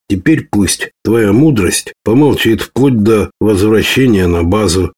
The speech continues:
распорядился Болон. Вездеход имплантов опрокинулся на бок, и его почти занесло песком. Магма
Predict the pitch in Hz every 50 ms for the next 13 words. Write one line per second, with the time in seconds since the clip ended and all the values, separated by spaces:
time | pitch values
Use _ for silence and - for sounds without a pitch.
0 | _ - - 90 90 - - - 104 104 101 101 98 98 87 80 - 101 92 92
1 | 95 95 92 90 87 80 78 73 - _ _ _ _ _ _ _ _ _ _ _
2 | _ _ _ _ _ _ _ _ - - 107 107 98 92 92 101 117 - - 113
3 | 104 - 104 98 90 85 101 123 139 143 135 - 76 73 - - _ _ _ _
4 | - - 95 95 - 117 117 113 113 - 104 104 95 87 85 - - 104 98 110
5 | 139 135 107 87 82 - - - - _ _ _ _ _ - - 107 117 123 123
6 | 120 107 - - 120 110 - - - 135 117 90 85 110 113 120 117 - - 127
7 | 104 90 82 - 120 117 - - - - 95 78 65 - - _ _ _ _ _
8 | _ _ _ _ _ _ _ _ - 85 104 127 135 120 92 87 87 73 -